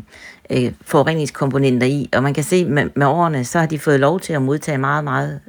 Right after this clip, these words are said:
øh, forskellige affald også. Men hovedparten af det, de har liggende op hos, og det er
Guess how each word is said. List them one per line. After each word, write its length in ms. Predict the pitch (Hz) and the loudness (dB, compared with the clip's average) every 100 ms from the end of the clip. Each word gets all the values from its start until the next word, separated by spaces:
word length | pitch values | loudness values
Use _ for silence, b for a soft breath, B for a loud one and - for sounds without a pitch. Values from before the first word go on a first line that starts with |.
| - | -4
øh, 140 | 127 | -4
forskellige 440 | - - 170 143 | -4 -2 -2 0
affald 360 | - 131 147 139 | 0 -2 -2 -2
også. 220 | 123 135 B B B | -2 -4 B B B
Men 120 | - 143 | -2 2
hovedparten 580 | 160 226 220 160 131 | 4 2 2 -2 0
af 100 | 127 | -2
det, 140 | 147 160 | -2 -4
de 100 | 170 | -2
har 100 | 147 | -2
liggende 360 | 135 160 143 | -2 -2 -2
op 120 | 143 - | -2 -2
hos, 240 | 147 147 | -6 -6
og 100 | 135 | -4
det 180 | 180 185 | 0 0
er 120 | 139 | 0